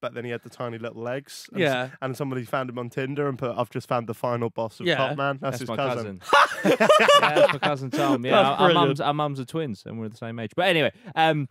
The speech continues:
Speaker 3: so, uh, a few years back, him and his friends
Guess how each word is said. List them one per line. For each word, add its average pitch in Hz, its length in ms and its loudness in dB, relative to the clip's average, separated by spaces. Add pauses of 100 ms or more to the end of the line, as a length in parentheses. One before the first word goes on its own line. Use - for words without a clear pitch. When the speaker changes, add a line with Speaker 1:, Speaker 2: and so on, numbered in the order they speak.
(160)
Speaker 3:
so, 165 380 2
uh, 127 60 -6 (360)
a 139 60 -10
few 185 140 -2
years 160 300 2
back, 127 440 -2 (100)
him 165 440 -2
and 135 200 -6
his 135 180 -6
friends 139 720 0